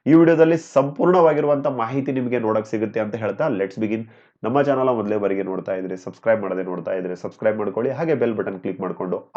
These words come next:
all ಎನ್ನುವಂತ ಆಪ್ಷನ್ ನ ಸೆಲೆಕ್ಟ್ ಮಾಡ್ಕೊಳ್ಳಿ. Because ನಾವು ಮಾಡುವಂತಹ ಪ್ರತಿಯೊಂದು ಕೇಂದ್ರ ಸರ್ಕಾರದ ಹುದ್ದೆಗಳ ಎಲ್ಲ ಉಪಯುಕ್ತ ವಿಡಿಯೋಗಳು ನಿಮಗೆ ಬಂದು ರೀಚ್ ಆಗುತ್ತೆ.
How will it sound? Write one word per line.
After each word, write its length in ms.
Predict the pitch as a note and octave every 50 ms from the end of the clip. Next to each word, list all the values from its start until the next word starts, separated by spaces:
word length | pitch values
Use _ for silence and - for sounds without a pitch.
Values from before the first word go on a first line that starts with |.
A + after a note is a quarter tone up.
| G2+ G#2+
all 100 | A2 G#2+
ಎನ್ನುವಂತ 320 | G2 F#2 F2+ F2+ F2 F#2
ಆಪ್ಷನ್ 260 | F#2 F2 - - F#2+
ನ 40 | F2
ಸೆಲೆಕ್ಟ್ 340 | - - F#2+ F#2 F2 - -
ಮಾಡ್ಕೊಳ್ಳಿ. 320 | F2+ F2 - - A#2+ E3+ F3 - - _ _ _ _ _ _ -
Because 300 | B2 B2+ D3+ C#3 C3+ B2
ನಾವು 160 | B2 A#2+ A#2 A2
ಮಾಡುವಂತಹ 520 | A2 G#2+ G#2 G#2 G#2 G2+ - A2+ G#2 G#2+
ಪ್ರತಿಯೊಂದು 500 | G#2 A2 A2 G#2+ D3 D3 C#3+ C#3+ D3+ C#3+
ಕೇಂದ್ರ 300 | C#3+ - C3+ C#3 C#3+ C#3
ಸರ್ಕಾರದ 500 | C#3 C3+ A2+ A2 A2 A#2+ A2+ A2 A2+ A2+
ಹುದ್ದೆಗಳ 420 | A2 A2 G#2 G2+ G2+ G#2 G2+ G2
ಎಲ್ಲ 380 | G2 G2 F#2+ G2 G#2+ B2 B2+ -
ಉಪಯುಕ್ತ 420 | - - - B2 B2+ B2 B2+ -
ವಿಡಿಯೋಗಳು 600 | D3+ C3 B2 C3+ C#3+ D#3 D3 A#2 G2 G2+ G#2+ G2+
ನಿಮಗೆ 280 | F#2 G#2 A#2+ C#3+ D3 D#3
ಬಂದು 240 | A#2+ G#2 G#2+ C3 C#3
ರೀಚ್ 200 | G#2+ F#2 - -
ಆಗುತ್ತೆ. 400 | F2+ F2+ F2+ - - - _